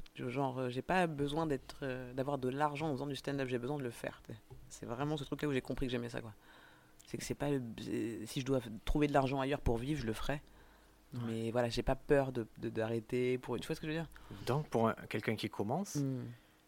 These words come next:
Speaker 2: il faut pas que l'argent, ce soit un stress.
Speaker 1: Mais non, mais c'est dans la vie, hein, de toute façon, les gars, faut arrêter avec ça, hein.
Speaker 2: Et vous, travaillez, faites votre truc, faites, euh, en plus, la, la France, c'est un petit plutôt bien fait, vous pouvez même faire des droits, mais m-, mettez pas le stand-up comme, euh...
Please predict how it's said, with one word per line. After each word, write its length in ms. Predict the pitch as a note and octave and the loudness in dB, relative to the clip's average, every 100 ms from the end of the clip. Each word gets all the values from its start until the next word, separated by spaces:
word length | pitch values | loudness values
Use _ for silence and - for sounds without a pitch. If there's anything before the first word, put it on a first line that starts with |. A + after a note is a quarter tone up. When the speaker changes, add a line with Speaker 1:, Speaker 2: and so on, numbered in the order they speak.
| - | -12
Speaker 2:
il 80 | - | -4
faut 140 | - | -4
pas 160 | - D3+ | 4 2
que 140 | - | 4
l'argent, 260 | G#2+ - C#3+ | 0 2 -2
ce 120 | A#2+ | -2
soit 160 | - A2+ | -2 -2
un 20 | |
stress. 320 | - B2+ A#2+ | 0 -2 0
Speaker 1:
Mais 140 | B2 E3 | 0 0
non, 160 | F3 D3 | -4 -2
mais 100 | - | -2
c'est 140 | A#2+ B2+ | 0 4
dans 120 | C3+ | 6
la 100 | C3+ | 6
vie, 260 | C3 D3 | 4 0
hein, 80 | B2+ | 0
de 80 | B2+ | -2
toute 220 | B2+ D#3+ | -4 -4
façon, 260 | C#3 C3+ D3 | -2 0 0
les 120 | C3+ | 2
gars, 180 | C3+ B2+ | 2 0
faut 160 | - | -2
arrêter 220 | A#2+ B2 D3+ | -2 0 -2
avec 100 | - | -2
ça, 140 | D#3+ | -4
hein. 100 | C#3+ D#3 - - - - | -4 -6 -6 -6 -6 -10
Speaker 2:
Et 40 | A2 | -4
vous, 160 | B2 | -4
travaillez, 520 | - - B2 G#2 D#3 | 2 6 8 8 8
faites 240 | B3 - A#2+ | 4 6 8
votre 180 | A2+ - | 6 6
truc, 160 | F#3+ | 4
faites, 320 | - A#2 - A2+ | 4 0 2 4
euh, 180 | G#2 | 4
en 60 | G2+ | 4
plus, 180 | A2+ - | 2 4
la, 200 | G#2+ G2+ | 6 6
la 120 | G2 | 4
France, 240 | - G#2+ - | 2 2 2
c'est 60 | - | -2
un 40 | G2 | -2
petit 100 | - | -4
plutôt 240 | - G2+ | 0 2
bien 180 | F#2+ G2 | 2 0
fait, 120 | F#3+ | 0
vous 40 | G#3 | 0
pouvez 160 | A2 | 2
même 180 | G#2 C#3+ | 2 2
faire 180 | - G#2 | 0 -2
des 100 | F#2+ | -2
droits, 260 | G2 D#3 A3 | -2 -2 -2
mais 180 | A2 G#2 - - - - | -4 -6 -14 -20 -10 -6
m-, 120 | G#2 | -2
mettez 300 | A2 C#3+ E3+ | 2 2 4
pas 160 | - G#3+ | 6 6
le 80 | |
stand-up 420 | D#3 - A#2+ C#3+ D3 | 4 2 6 6 6
comme, 220 | A#2+ A2+ | 2 4
euh... 360 | A2 G#2+ G#2+ | 2 2 -2